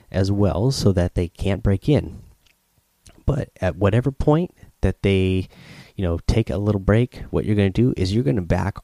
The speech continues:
all the way up against the wall, and then you are going to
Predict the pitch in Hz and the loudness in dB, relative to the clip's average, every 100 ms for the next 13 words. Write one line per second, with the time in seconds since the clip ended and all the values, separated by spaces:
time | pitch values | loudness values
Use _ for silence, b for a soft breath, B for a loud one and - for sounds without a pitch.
0 | - 107 131 139 135 120 117 - 92 90 | 2 4 4 4 2 2 0 -2 -8 -6
1 | 85 110 - 143 101 80 - - - B | -6 -4 -2 -2 0 -2 -6 -10 -20 B
2 | B B B - 92 92 95 95 85 92 | B B B -4 -2 -2 -2 -2 -2 -2
3 | 92 90 - 73 | -4 -2 -6 -8